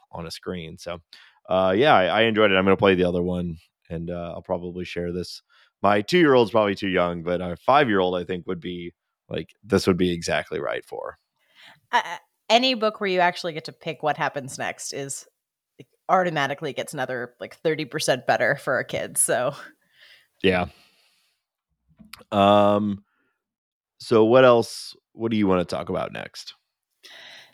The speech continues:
Speaker 2: So next up, I'm going to talk about The Thirty-nine Steps by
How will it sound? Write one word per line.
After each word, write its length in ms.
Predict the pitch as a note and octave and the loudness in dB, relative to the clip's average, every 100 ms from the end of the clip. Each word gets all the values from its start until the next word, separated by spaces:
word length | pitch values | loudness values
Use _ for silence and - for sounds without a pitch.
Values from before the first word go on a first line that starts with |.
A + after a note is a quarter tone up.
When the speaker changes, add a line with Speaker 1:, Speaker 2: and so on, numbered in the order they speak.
| _ | _
Speaker 2:
So 560 | - - A3 G#3 G#3 G3+ | -6 4 8 8 8 4
next 480 | F#3 G3 A#3+ - - | 0 0 0 0 -2
up, 340 | - F#3 - _ | 0 0 -4 _
I'm 380 | F3+ F#3+ G#3+ G#3+ | 2 2 2 -4
going 260 | - F3+ E3+ | -4 -4 -4
to 60 | |
talk 240 | - E3 - | -2 -2 0
about 280 | E3 D3+ | -2 -2
The 120 | - D#3 | -4 -8
Thirty-nine 800 | - F#3+ F#3 A3 A#3+ F#3 E3 E3 | -2 2 2 2 -2 -2 -2 -6
Steps 540 | - D#3 C#3 - - | -4 -2 -2 -2 -8
by 400 | - D#3 D3 C#3+ | -2 0 0 -2